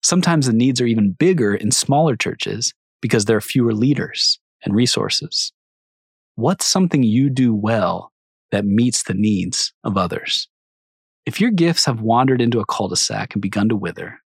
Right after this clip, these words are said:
it's not too late to revive them and put them to use. Lay aside the pride, selfishness, worldliness, and passivity that devour what God has given you. Liberate your gifts from the cul-de-sacs that suppress them.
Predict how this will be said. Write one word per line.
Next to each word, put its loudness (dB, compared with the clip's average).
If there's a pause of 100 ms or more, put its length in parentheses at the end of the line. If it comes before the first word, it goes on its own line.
(140)
it's -4
not 0
too 0
late -2
to -6
revive -2
them -10 (220)
and -4
put -6
them -2
to -4
use. -6 (720)
Lay 2
aside 0
the -4
pride, -4
selfishness, -2
worldliness, 0
and -2
passivity 0
that -6
devour -2 (440)
what -4
God -2
has -4
given -6
you. -12 (680)
Liberate 0
your 2
gifts 0
from 0
the 0
cul-de-sacs -2
that -2
suppress -4
them. -12